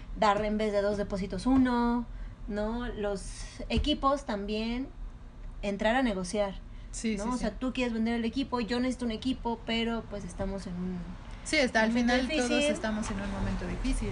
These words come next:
Speaker 2: ¿no? La persona que te vendió todo lo que tienes aquí, pues, también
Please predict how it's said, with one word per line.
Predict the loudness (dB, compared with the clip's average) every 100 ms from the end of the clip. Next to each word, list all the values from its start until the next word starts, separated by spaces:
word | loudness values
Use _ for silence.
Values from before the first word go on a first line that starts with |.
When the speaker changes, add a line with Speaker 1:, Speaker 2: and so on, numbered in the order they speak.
| 0
Speaker 2:
¿no? | 0 -2 -4 0
La | 0
persona | 2 2 4 4
que | 4
te | 2
vendió | 2 0 0 0 0 -2
todo | -2 -2
lo | -2 -4
que |
tienes | -4 -4 -2 -4
aquí, | -4
pues, | -4 -2
también | 0 2 4 6 6